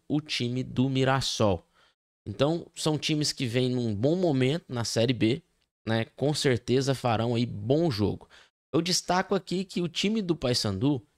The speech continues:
né, não perde dentro da Curuzu desde aquela partida em dois mil e vinte e três ainda,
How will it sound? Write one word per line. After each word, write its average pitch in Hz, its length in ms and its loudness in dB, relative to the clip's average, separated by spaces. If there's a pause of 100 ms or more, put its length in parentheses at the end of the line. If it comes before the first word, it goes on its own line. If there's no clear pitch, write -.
(120)
né, 113 120 -2
não 143 320 2
perde 139 360 2
dentro 123 260 -2
da 120 100 -2
Curuzu 110 440 -4
desde 190 520 -2
aquela 165 240 -2
partida 143 440 -2
em 196 200 0
dois 156 260 2
mil 156 80 0
e 156 40 0
vinte 147 240 -4
e - 40 -12
três 135 300 0
ainda, 120 320 0